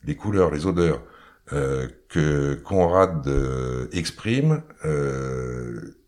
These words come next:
sont extrêmement fortes, au point qu'il y a une des biographes de Conrad, Claudine Lesage, qui a écrit un livre qui s'appelle Le Frère de la Côte, topographie d'un roman. Alors c'est un bouquin universitaire, hein.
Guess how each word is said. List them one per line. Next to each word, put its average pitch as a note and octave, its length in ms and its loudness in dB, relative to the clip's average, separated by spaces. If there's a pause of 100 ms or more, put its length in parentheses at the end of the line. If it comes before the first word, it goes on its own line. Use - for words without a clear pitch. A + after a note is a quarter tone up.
(100)
sont - 360 -2
extrêmement A2+ 460 0
fortes, D3 560 0
au F2 120 2
point C3+ 240 4
qu'il F#2 260 0
y F2+ 120 4
a F#2+ 200 4
une C3+ 180 2
des A#2+ 100 2
biographes G2 340 2
de F2+ 100 0
Conrad, E2 400 0
Claudine F2 360 0
Lesage, B2 520 -2
qui F2+ 180 -2
a F2+ 40 2
écrit F#2 460 0
un F2+ 100 0
livre C3+ 260 0
qui - 140 -10
s'appelle A#2 580 0
Le E2 120 0
Frère A#2 220 -2
de G#2 80 0
la F2 120 2
Côte, A#2 340 -2 (420)
topographie G#2 520 2
d'un G#2 100 2
roman. D#2 440 2
Alors - 160 -8
c'est - 100 -6
un D#2+ 60 0
bouquin D#2 260 -2
universitaire, D#2 680 0
hein. D#2+ 60 -8